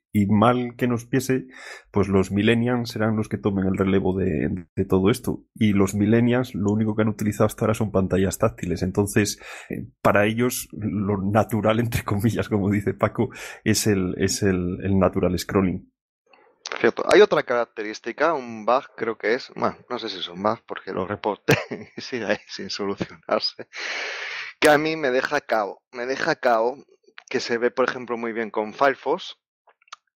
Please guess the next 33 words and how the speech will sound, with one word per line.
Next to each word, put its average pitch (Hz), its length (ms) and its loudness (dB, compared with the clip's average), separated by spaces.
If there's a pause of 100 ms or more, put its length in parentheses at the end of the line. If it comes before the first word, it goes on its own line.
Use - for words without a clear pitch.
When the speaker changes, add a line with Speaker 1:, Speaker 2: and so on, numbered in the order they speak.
(180)
Speaker 2:
Eh, 117 120 -6
podéis 123 260 4
probarlo 117 460 0
si - 160 -12
queréis, 117 300 0
cogéis 104 380 -6
cualquier 113 460 -6
página 123 400 -2
web 120 200 0
muy 175 200 0
larga 139 500 2 (1120)
y 185 300 -2 (100)
en 127 180 0
el 117 380 2 (100)
scroll 165 360 2
bar, 123 340 2
en - 140 -16
la 110 100 -8
barra 117 220 -6
que - 80 -6
hay 120 80 0
a 113 80 2
la 107 100 0
derecha 113 440 -4
para 104 200 0
bajar 117 320 2
y 117 80 0
subir 127 280 -4
la, 131 180 4 (100)
la, 104 720 -8
la 107 160 -6
página 101 380 -4
web, 113 260 2